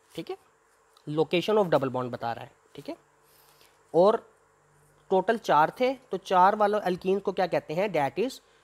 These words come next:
butene। पाँच होता तो हम उसको pentein लिख देते, ठीक है। यहाँ पे एग्जांपल में अब आप देखिएगा, आपको क्लियर हो जाएगा। हाँ जी, ये एक और एग्जांपल है। इसके अंदर बेटा सबसे पहले longest chain select करें। ये एक ही चेन मौजूद है हमारे पास, हमने इसी को सिलेक्ट कर लिया।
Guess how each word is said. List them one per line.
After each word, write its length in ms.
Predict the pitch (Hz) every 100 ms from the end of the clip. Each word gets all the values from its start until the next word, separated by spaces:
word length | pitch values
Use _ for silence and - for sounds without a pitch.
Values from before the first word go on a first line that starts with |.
| -
butene। 460 | 156 196 - 156 139 - _ _ -
पाँच 320 | 190 226 254
होता 280 | 220 214 220 - _ _
तो 60 | 196
हम 120 | 202
उसको 200 | 208 262 254
pentein 400 | 240 247 247 262
लिख 180 | 269 240
देते, 320 | 180 143 127 123 _ _ _ _ -
ठीक 120 | 233
है। 60 | 339
यहाँ 240 | 220 208
पे 80 | 202
एग्जांपल 360 | 180 175 156 160
में 100 | 156
अब 100 | 143
आप 80 |
देखिएगा, 340 | 139 135 180 196
आपको 160 | -
क्लियर 200 | 139 127
हो 80 | 120
जाएगा। 240 | 113 117 117 _ _ _ _ _ _ _ _ _ _ - -
हाँ 120 | 247
जी, 240 | 233 165 - _ _ - -
ये 200 | 233 254
एक 100 | 247
और 140 | 233
एग्जांपल 440 | 247 202 160 165 160
है। 120 | 208 _ _ _ _ _ _ _ _ _ _ _ 240
इसके 200 | - 254
अंदर 140 | 254
बेटा 180 | 240 247
सबसे 260 | 247 247
पहले 160 | 233 233
longest 440 | 208 196 196 196
chain 180 | - 180
select 260 | 175 151 -
करें। 200 | 131 - _ _ _ _
ये 260 | 196 254 262
एक 120 | 269
ही 60 | 262
चेन 220 | 202 180
मौजूद 380 | 165 151 147 147
है 80 | 151
हमारे 220 | 139 123
पास, 300 | 131 127 - 190
हमने 200 | 208 208
इसी 160 | 220
को 100 | 208
सिलेक्ट 280 | 196 151 -
कर 120 | 127
लिया। 220 | 117 123